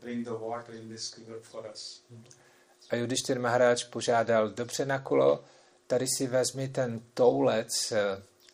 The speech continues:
Speaker 2: jak v tom nosili ty šípy, že jo, tak on je vytáhl a dal mu to a říká,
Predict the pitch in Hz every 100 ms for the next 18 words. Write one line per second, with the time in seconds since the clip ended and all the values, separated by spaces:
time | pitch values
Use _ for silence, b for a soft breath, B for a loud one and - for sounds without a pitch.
0 | _ _ - 101 - - 107 104 117 110
1 | 113 - 123 120 107 104 95 101 95 -
2 | - 110 107 98 113 120 143 107 110 110
3 | 113 131 135 120 113 - 123 117